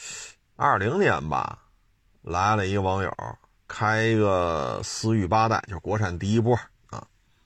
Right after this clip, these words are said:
然后就聊大学考到北京来，然后就留了京了，拿了户口了。十年前吧，然后那会儿房子也便宜，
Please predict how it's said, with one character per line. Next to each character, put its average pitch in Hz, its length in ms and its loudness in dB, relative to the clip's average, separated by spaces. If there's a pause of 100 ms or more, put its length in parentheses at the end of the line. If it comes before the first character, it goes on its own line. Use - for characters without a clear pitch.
(1300)
然 101 180 0
后 113 100 4
就 107 100 4
聊 98 440 2 (460)
大 104 220 2
学 104 160 2
考 92 200 -2
到 107 80 2
北 87 180 0
京 107 240 2
来， 82 220 -2 (840)
然 87 160 -4
后 104 140 2
就 98 140 2
留 95 200 4
了 104 120 4
京 107 200 2
了， 92 300 0
拿 82 220 -2
了 110 100 2
户 101 240 -4
口 82 140 -6 (100)
了。 - 160 -10 (1080)
十 - 420 0
年 127 200 4
前 104 260 2
吧， - 440 -2 (100)
然 82 240 -6
后 104 180 0
那 110 100 -2
会 92 60 -2
儿 78 60 -4
房 90 240 -8
子 113 100 -2
也 - 80 -10
便 - 360 -8
宜， - 100 -8